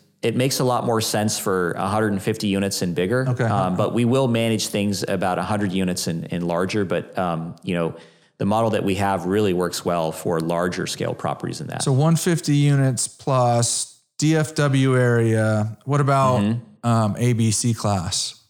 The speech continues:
Speaker 2: What, where,
Speaker 1: You
Speaker 2: where
Speaker 1: know,
Speaker 2: are you
Speaker 1: we're,
Speaker 2: focused?
Speaker 1: we're, we're, we, you know, we manage A properties and we manage C properties. Um,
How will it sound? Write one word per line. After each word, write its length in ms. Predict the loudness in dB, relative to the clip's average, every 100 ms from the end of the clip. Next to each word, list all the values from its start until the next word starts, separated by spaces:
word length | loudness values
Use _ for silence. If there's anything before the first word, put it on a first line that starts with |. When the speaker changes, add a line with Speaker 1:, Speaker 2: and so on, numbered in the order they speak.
| _
Speaker 2:
What, 160 | -8 -8 _ _
where, 240 | 0 2 4
Speaker 1:
You 140 | 4
Speaker 2:
where 80 | 4
Speaker 1:
know, 60 | 4
Speaker 2:
are 40 |
you 60 | 2
Speaker 1:
we're, 180 | 2
Speaker 2:
focused? 300 | 2 2 2
Speaker 1:
we're, 320 | 2 2 2 0
we're, 60 |
we, 360 | 2 2 0 -2 -8 -6 -2
you 100 | 0
know, 140 | 0
we 220 | 2 2
manage 460 | 2 2 2 2 0
A 200 | 0 0
properties 600 | 0 -2 0 0 0 2
and 60 | 2
we 120 | 2
manage 300 | 2 0 -2
C 200 | -2 -4
properties. 640 | -2 -2 -2 -4 -4 -6
Um, 480 | -6 -2 -2 -2 -6